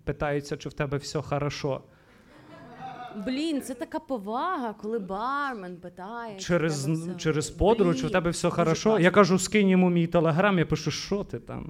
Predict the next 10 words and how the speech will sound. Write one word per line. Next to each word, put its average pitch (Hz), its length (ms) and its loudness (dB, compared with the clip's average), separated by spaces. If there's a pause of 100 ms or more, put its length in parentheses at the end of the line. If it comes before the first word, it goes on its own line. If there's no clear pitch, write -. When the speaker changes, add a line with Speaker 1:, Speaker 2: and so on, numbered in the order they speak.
(120)
Speaker 1:
Бачив 156 280 -2
мої 151 220 2
пости?» 165 480 -6 (480)
<laughs> 339 340 0 (1400)
А 147 100 -2
він 165 140 2
каже: 165 240 2
«Слухай, 156 440 0
є 180 200 0
горілка, 185 600 0